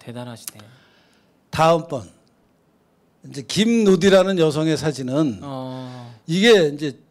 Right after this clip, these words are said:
Speaker 2: 천구백십구 년, 이게 천구백십구 년 사진인지 천구백이십 년 사진인지는 오락가락합니다. 하여튼
Speaker 1: 네, 네.
Speaker 2: 워싱턴 디씨에서 저 김노디 노란 동그라미 아-,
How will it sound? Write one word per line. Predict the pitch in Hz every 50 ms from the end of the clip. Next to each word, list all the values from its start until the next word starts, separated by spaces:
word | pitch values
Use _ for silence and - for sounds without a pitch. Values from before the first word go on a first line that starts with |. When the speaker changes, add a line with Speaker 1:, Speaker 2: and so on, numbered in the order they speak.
| _
Speaker 2:
천구백십구 | - - - 233 233 233 233 208 220 214 240 240 233 - - - _ _ - - - - 247 - 269 285
년, | 262 233 165 123 131
이게 | 147 185
천구백십구 | 170 - - - - 214 220 233 233 220 - - - 269 277
년 | 262 254 233
사진인지 | 190 214 214 196 202 208 196 190 214 214
천구백이십 | - 202 220 220 220 214 185 165 151 151 185
년 | 190 190 190 170
사진인지는 | 165 175 160 170 170 160 160 156 156 175 196 196 165
오락가락합니다. | 127 156 170 160 - 170 160 160 156 - - - - - 170 147 131 123 98 92 104 110 113 156
하여튼 | 147 143 190 170
Speaker 1:
네, | 135 127
네. | 117 110 113 123 - - _ _ _ _ _ _ _ _ _ _
Speaker 2:
워싱턴 | - 135 175 185 240 254 240 254 247 254 220
디씨에서 | - - 165 185 170 - - 196 185 175 165 147 165 208 202 165 156 - - _ _ _
저 | - - 175 170
김노디 | 170 - - - 165 190 208 214 214 214 202 202 185 131
노란 | 143 156 185 202 202 196
동그라미 | 208 226 208 208 208 202 202 196 208
아-, | 196 160